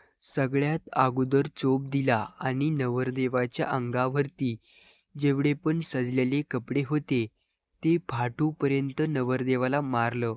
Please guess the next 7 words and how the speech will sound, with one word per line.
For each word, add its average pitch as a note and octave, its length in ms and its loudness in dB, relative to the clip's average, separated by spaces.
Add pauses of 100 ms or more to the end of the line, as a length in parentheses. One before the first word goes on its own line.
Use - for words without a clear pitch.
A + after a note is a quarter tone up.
(680)
पुन्हा D3+ 380 6
मात्र B2+ 640 2 (240)
नवरदेवाने C3+ 1160 2
आपला C#3 520 -2 (180)
खरा C3+ 320 -2
सिद्धपणा C3+ 800 0
दाखवला B2+ 680 2